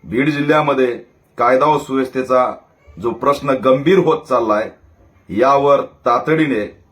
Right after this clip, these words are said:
राज्य सरकारने विशेष त्या ठिकाणी बैठक बोलवली पाहिजे आणि यावरती तोडगा काढला पाहिजे. याआधी सुद्धा अनेक घटना घडल्यात आणि या घटना घडत असताना व्हिडिओ शूटिंग करण्याची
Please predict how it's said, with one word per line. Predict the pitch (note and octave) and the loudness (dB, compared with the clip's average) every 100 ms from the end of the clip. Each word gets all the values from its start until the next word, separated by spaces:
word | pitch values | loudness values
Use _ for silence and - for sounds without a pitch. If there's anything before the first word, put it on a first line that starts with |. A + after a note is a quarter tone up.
| _ _ - - | _ _ -20 -8
राज्य | G#2 C3+ D3 D3+ | -2 -2 0 -2
सरकारने | C#3 C3 C#3 C3 C#3 | 0 0 0 0 -2
विशेष | D3 A2 B2+ D#3 D#3+ D#3 - _ _ _ _ _ - | -6 -6 -4 0 0 -2 -14 _ _ _ _ _ 0
त्या | C3 | 0
ठिकाणी | C3+ C3+ C3 | 2 -2 -2
बैठक | C3 G2+ C3 B2+ D#3+ | -2 0 2 2 0
बोलवली | D3 C3+ C3+ C3 C3+ | 0 0 2 2 0
पाहिजे | C3 A#2+ G#2 G#2+ A#2 - _ | 0 -2 -2 -4 -6 -16 _
आणि | - A#2 A#2+ | -8 -4 0
यावरती | B2+ C3 B2+ B2 C3 C3+ - | 2 2 0 -2 -6 -6 -2
तोडगा | A#2+ A#2+ A#2+ | -2 0 0
काढला | A#2 A2 A2 G#2+ | 0 0 -2 -2
पाहिजे. | G2 G2+ F2+ D#2+ - - _ _ _ _ _ _ | -2 -4 -6 -8 -16 -20 _ _ _ _ _ _
याआधी | - C#3 C3+ C3 D#3 | 0 2 2 0 -2
सुद्धा | D3 C#3+ A#2 A2 - - | -2 -2 0 -2 -6 -10
अनेक | G2 B2+ E3 C#3 | -6 -2 -2 0
घटना | C#3+ C3 D#3 | -4 -2 -2
घडल्यात | C#3+ C3+ A2 G2+ - _ _ _ _ _ _ | 0 -2 -2 -6 -8 _ _ _ _ _ _
आणि | G#2+ C3 | -4 0
या | C#3 | 0
घटना | B2+ B2+ C3+ F3 | 0 -4 -2 0
घडत | E3+ E3 D#3+ D3 | 2 2 2 0
असताना | C#3 - C#3 C#3+ | -2 -2 -2 0
व्हिडिओ | D3 F#2+ A#2+ D#3 G3+ | -2 -4 -2 2 2
शूटिंग | - E3 E3+ D#3+ | 0 -4 -4 -4
करण्याची | D3 C3 C3+ C3 B2 A#2+ | -2 -2 -2 -6 -6 -10